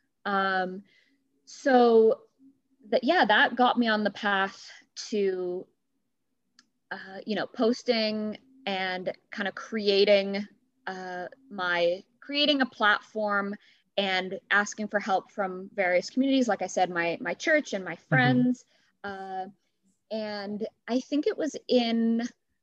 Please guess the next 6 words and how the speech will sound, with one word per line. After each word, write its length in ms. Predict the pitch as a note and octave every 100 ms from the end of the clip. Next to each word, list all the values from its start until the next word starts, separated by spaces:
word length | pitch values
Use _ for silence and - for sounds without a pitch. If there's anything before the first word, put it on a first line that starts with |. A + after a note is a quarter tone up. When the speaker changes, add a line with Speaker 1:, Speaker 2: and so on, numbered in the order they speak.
| _
Speaker 1:
early 280 | A#3 B3 C4
October 920 | A3 - - - G#3 G#3 E3+ C#3+ A#2 B3 _ _ _ _
that 640 | G#3 F#3 F#3 F3 - - - _ _ _
True 200 | - B3+
North 280 | A3 A3+ -
Aid 380 | F#3+ F#3 F#3